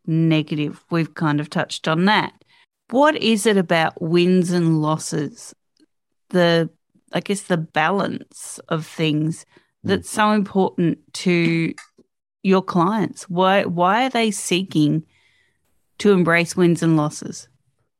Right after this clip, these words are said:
Speaker 2: You know, Magic, I think you get it, 'cause I can hear in how you language the question. I think you get it.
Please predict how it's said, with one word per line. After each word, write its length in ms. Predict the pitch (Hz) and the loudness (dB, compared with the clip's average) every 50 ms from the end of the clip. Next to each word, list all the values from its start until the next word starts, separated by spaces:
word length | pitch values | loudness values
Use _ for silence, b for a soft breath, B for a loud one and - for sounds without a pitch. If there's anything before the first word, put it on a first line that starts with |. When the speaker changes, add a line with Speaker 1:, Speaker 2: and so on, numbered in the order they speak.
| _ _ _ _ | _ _ _ _
Speaker 2:
You 60 | 120 | 4
know, 40 | 120 | 6
Magic, 440 | 120 117 107 117 123 117 135 127 123 | 6 6 6 6 4 4 2 4 4
I 100 | 117 113 | 2 4
think 200 | - 135 123 - | 4 2 2 4
you 100 | 123 113 | 2 4
get 200 | 104 117 117 123 | 6 6 6 6
it, 160 | 117 - - | 4 2 0
'cause 120 | - - - | -6 -2 -2
I 80 | 120 | 0
can 120 | 110 127 113 | 0 0 0
hear 220 | 104 123 120 123 | 2 4 4 4
in 80 | 113 104 | 2 2
how 160 | 95 - 117 | 2 2 4
you 180 | 120 127 123 110 | 6 6 6 6
language 460 | 107 104 113 131 127 123 113 98 101 | 4 4 4 4 4 2 2 2 0
the 80 | 113 | -6
question. 420 | - - - 139 139 - - 98 92 | -4 0 0 0 0 -2 -4 -4 -2
I 40 | 98 | 0
think 180 | 123 113 - | -2 0 0
you 60 | 107 | 0
get 260 | 101 107 104 123 135 110 | 0 2 4 4 4 4
it. 840 | 87 - 139 123 - - - _ - 147 - 165 - - 160 | 2 2 0 -2 -2 -8 -6 _ -4 0 0 -2 2 2 0